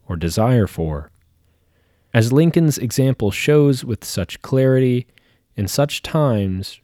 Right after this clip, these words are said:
rhetoric is not enough. There is no beautiful speech which can bind up the nation's wounds. But romance is not only to be found in speeches,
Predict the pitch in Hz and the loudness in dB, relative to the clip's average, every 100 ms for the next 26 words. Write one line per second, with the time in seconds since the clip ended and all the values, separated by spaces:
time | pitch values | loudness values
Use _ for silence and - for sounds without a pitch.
0 | _ 117 127 135 120 - 185 196 110 101 | _ 0 2 2 0 -4 -12 -8 -6 -6
1 | 110 110 107 - 101 120 113 80 - - | -6 -4 -6 -6 -4 -2 -4 -6 -14 -20
2 | _ _ _ _ _ _ _ _ - 117 | _ _ _ _ _ _ _ _ -4 0
3 | 135 135 127 127 120 110 107 98 - 98 | 2 2 2 2 2 0 0 -2 -4 -8
4 | - 151 127 110 - - _ _ 110 - | -6 -2 0 -2 -10 -20 _ _ -8 -8
5 | - 104 98 107 110 104 101 - - 101 | -4 -4 0 0 0 0 -2 -4 -8 -6
6 | 98 95 - 90 90 - 139 123 87 78 | -4 -4 -6 -8 -8 0 2 2 0 -4
7 | 80 - - _ _ _ _ _ _ _ | -10 -16 -20 _ _ _ _ _ _ _
8 | _ _ _ _ - 92 113 147 165 135 | _ _ _ _ -8 -4 2 4 6 4
9 | 113 98 - - - 123 110 131 123 139 | 2 -2 -6 -14 -8 -6 -2 0 2 2
10 | 156 139 113 110 104 - 101 95 90 85 | 2 2 0 0 -2 -2 -2 -2 -2 -4
11 | 87 - 156 143 - 87 78 - | -6 -6 -6 -6 -4 -6 -6 -14